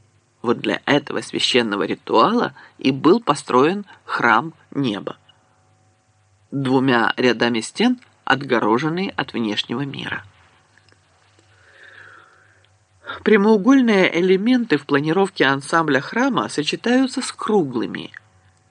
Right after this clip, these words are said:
Даже форма участка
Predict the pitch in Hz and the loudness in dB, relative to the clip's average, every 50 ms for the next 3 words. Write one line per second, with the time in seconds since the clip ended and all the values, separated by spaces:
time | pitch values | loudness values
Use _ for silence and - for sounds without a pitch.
0 | _ _ _ _ _ _ _ _ - - 147 180 226 214 226 208 185 - - - | _ _ _ _ _ _ _ _ -4 0 2 2 2 2 2 2 2 0 -2 0
1 | - 233 247 247 233 233 - - - 233 - - - 190 151 139 135 139 - - | 2 2 4 4 4 2 0 0 -2 -4 -2 0 2 2 2 2 0 -2 -8 -12
2 | - - 110 104 - | -10 -8 -8 -8 -8